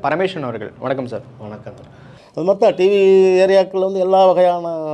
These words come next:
Speaker 2: க-, அனாச்சாரமும் உண்டு, க-, கலாச்சாரமும் உண்டு வைங்க. அதே மாதிரி இதுக்கு சொல்ல வரேன்னா பவானி ரெட்டின்னு ஒரு நடிகை, தெலுங்கு நடிகை, ஆ, ஒரு சின்ன சி-, தமிழ் சினிமாக்களில் வந்து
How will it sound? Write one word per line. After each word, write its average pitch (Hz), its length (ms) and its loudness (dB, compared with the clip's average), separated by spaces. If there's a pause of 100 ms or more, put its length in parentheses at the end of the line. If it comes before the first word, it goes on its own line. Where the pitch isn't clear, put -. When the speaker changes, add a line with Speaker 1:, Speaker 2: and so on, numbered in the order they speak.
(1300)
Speaker 2:
க-, 139 280 2
அனாச்சாரமும் 156 720 2
உண்டு, 147 200 -4 (520)
க-, 139 200 0
கலாச்சாரமும் 135 600 0
உண்டு 123 180 -6 (120)
வைங்க. 107 240 -8 (300)
அதே 131 160 0 (120)
மாதிரி 139 300 -2
இதுக்கு 160 220 -12
சொல்ல 151 140 0
வரேன்னா 151 220 0 (160)
பவானி 175 440 0
ரெட்டின்னு 135 360 -8
ஒரு 120 120 -10 (180)
நடிகை, 123 260 -6 (180)
தெலுங்கு 131 240 -6
நடிகை, 113 280 -2 (600)
ஆ, 123 60 -6 (600)
ஒரு 113 160 -8 (600)
சின்ன 139 240 -6
சி-, 123 100 -20 (260)
தமிழ் 147 200 -2
சினிமாக்களில் 131 520 -6
வந்து 131 160 -8